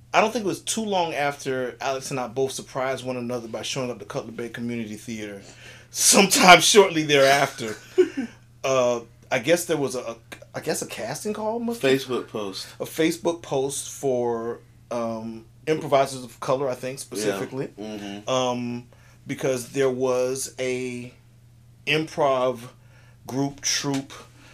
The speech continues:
Speaker 1: uh, super team, Avengers, like, whatever, formulating and trying to,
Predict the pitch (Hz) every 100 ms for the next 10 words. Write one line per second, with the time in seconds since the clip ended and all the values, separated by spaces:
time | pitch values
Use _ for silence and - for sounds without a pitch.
0 | - - 117 110 110 107 - - - 165
1 | 147 139 151 135 131 127 123 127 - -
2 | - - 113 98 135 123 131 123 127 117
3 | 117 110 123 131 117 117 120 - - -
4 | - - 160 160 127 113 113 120 - -
5 | - - 139 131 127 - - - 156 131
6 | 127 120